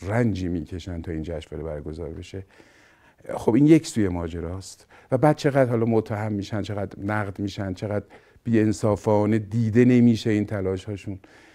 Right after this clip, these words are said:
این یه بخششه. یه بخش دیگه هم اینه که فرض کن، اه، سی و یک فیلم یا سی و دو فیلم،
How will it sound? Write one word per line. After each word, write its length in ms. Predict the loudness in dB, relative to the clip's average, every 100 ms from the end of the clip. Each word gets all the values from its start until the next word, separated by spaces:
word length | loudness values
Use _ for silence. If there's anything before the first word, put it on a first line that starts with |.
| _ _ _ -2
این 140 | 4
یه 100 | 4
بخششه. 520 | 4 2 -4 -4 -2
یه 120 | -2
بخش 300 | -2 -4 -4
دیگه 300 | -2 0 2
هم 120 | 2 -2 _ _ _ _ -2
اینه 220 | 4 4
که 380 | 4 2 2 0 _ -18 -4
فرض 320 | -2 -2 -4
کن، 240 | -4 -4 -4
اه، 120 | -10 -10 -12 -14
سی 440 | -18 -18 -14 -2 2
و 300 | 4 2 0
یک 320 | 2 0 -2
فیلم 400 | -6 -2 0 -2
یا 60 | -4
سی 180 | 0
و 60 | 0
دو 200 | 4 2
فیلم، 520 | 2 0 2 2 0